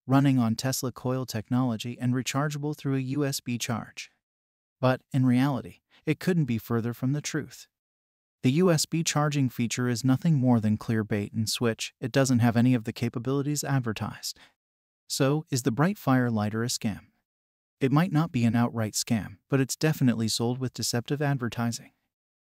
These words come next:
The claims of being a rechargeable electric lighter are simply not true. If you're okay with a butane-powered lighter and don't mind the non-functional U S B port, it might still serve its purpose.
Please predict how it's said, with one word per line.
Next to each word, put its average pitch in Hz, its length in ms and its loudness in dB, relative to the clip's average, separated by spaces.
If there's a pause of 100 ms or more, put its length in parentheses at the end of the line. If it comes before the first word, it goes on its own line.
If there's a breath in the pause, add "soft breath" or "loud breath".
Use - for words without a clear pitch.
(180)
The 143 100 2
claims 175 340 2
of 123 100 -4
being 135 220 4
a 123 40 4
rechargeable 117 680 -2
electric 107 440 -6
lighter 117 360 -2
are 117 40 -4
simply 123 400 -2
not 131 280 0
true. - 260 -6 (720)
If 127 140 -2
you're 151 140 4
okay 135 280 -2
with 131 160 -2
a 127 60 0
butane-powered 135 880 -2
lighter 107 440 -4
and 139 160 2
don't 175 220 2
mind 135 240 6
the 110 60 4
non-functional 120 800 2
U 107 240 -2
S 104 140 -4
B 107 180 -4
port, 117 340 -4 (160)
it 139 80 -8
might 139 220 0
still 151 260 -4
serve 139 300 -2
its 156 120 -6
purpose. - 520 -8